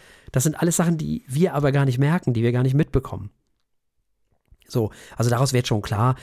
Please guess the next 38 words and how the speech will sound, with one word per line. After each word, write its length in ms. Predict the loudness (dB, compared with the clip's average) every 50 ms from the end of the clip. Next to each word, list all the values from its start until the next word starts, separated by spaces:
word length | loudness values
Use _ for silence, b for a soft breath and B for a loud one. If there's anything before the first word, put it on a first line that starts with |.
| B B B
Und 160 | B -2 0
dann 80 | 0 0
natürlich 320 | 0 0 0 -2 -2 -4
auch 80 | -8 -10
dieses 260 | -8 -8 -6 -6 -6
berühmte 400 | -2 0 2 2 2 2 0 0
Beispiel 380 | 0 0 0 0 0 -2 -2 -2
mit 180 | -2 -4 -6
dem 140 | -8 -10 -4
Tisch 240 | -2 -2 -2 0 -2
von 160 | -4 -4 -2
Russell. 480 | -2 0 0 0 0 0 0 0 -2 -4 B B B B B B B B B
Äh, 300 | -8 -6 -4 -4 -4 -4 -6 b b b b b b b b _ _
ne, 240 | 0 2 2 4 4
wenn 140 | 2 2 2
du 160 | 2 2 0
dich 220 | 0 -4 -6 -8 -12 -14 -18 -20 _
woanders 440 | -8 -6 -2 0 2 2 2 2 2
hinstellst, 460 | 0 0 0 0 0 0 0 0 0
dann 80 | -2 -2
sieht 140 | -2 -2
der 80 | -2 -2
Tisch 180 | -2 -2 -2 -2
auf 140 | -2 -2
einmal 220 | -2 0 0 0 0
ganz 180 | -2 -4 -4
anders 340 | -2 0 2 2 2 0 0
aus, 460 | 0 0 2 2 2 2 0 -4 -4
weil 260 | -2 0 2 0 0 0
andere 220 | -2 -4 -2 -2
Perspektive 640 | -2 -2 -2 -2 -4 -6 -6 -4 -2 -2 0 0 0
gleich 300 | 0 -2 -4 -4 -4 -4
andere 160 | -2 0 0
Lichtverhältnisse 640 | 0 0 -2 -2 -2 -2 -2 -2 -4 -4 -6 -6 -4
und 240 | -4 -6 -6 -8 -6
bla 140 | -6 -6 -6
bla 140 | -6 -6 -4
bla. 280 | -2 0 0 0 -2